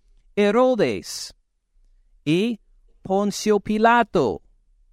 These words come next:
con los gentiles y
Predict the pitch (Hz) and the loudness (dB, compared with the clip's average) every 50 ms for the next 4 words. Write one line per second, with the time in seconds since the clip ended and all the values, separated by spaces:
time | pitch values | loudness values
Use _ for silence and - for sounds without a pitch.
0 | _ _ _ _ _ _ _ _ _ _ _ _ _ _ _ _ _ _ _ _ | _ _ _ _ _ _ _ _ _ _ _ _ _ _ _ _ _ _ _ _
1 | - - 185 160 170 185 185 190 185 - _ _ _ 147 143 151 151 143 - - | -4 0 2 2 2 2 0 -2 -4 -8 _ _ _ -2 0 2 2 0 -2 -6
2 | - - - 156 139 131 123 - - 185 220 262 285 294 285 240 - - - - | -8 -6 -2 -2 0 0 -2 -2 -2 -2 0 2 2 2 0 0 -4 -8 -12 -12
3 | - - _ _ _ _ _ _ _ _ _ _ _ _ _ _ _ _ _ _ | -14 -18 _ _ _ _ _ _ _ _ _ _ _ _ _ _ _ _ _ _
4 | _ _ - 240 269 254 220 196 208 220 202 - | _ _ -4 0 0 2 2 0 0 -2 -6 -8